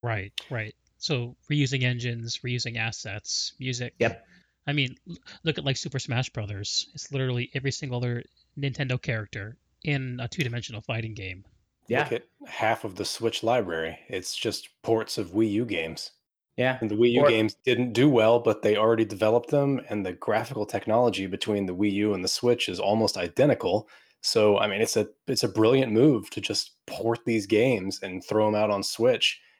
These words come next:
Speaker 3: And now that everyone has a Switch, it's, they're gonna make way more money.
Speaker 2: Yeah, or, or Madden. Madden's a great example, too, where they, you know, people are gonna buy the new Madden.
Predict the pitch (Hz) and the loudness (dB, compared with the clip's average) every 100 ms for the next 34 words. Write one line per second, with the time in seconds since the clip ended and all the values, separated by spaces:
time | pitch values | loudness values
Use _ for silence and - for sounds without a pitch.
0 | _ 104 104 107 98 - _ _ _ - | _ 0 2 0 -2 -8 _ _ _ 0
1 | 120 113 107 101 127 180 95 - 90 - | 2 4 4 4 2 2 0 0 2 4
2 | - - 101 - - 101 107 104 107 - | 2 0 -6 -6 -6 -4 0 2 0 2
3 | 107 113 123 120 156 - _ _ _ - | 4 6 6 4 2 -2 _ _ _ -8
4 | - 139 117 131 135 131 127 123 123 143 | 2 4 6 6 6 4 2 4 2 2
5 | 120 123 135 139 117 110 107 101 107 - | 2 2 2 2 0 -2 -4 -4 -10 -12
6 | _ _ - 127 113 104 101 - 104 117 | _ _ -10 -2 -2 -2 -8 -6 -2 0
7 | 117 117 113 - _ _ 117 110 104 139 | 2 2 2 0 _ _ -4 -2 0 4
8 | 135 127 107 110 104 120 127 131 120 120 | 4 4 2 0 2 2 4 4 2 2
9 | 113 92 | 0 -4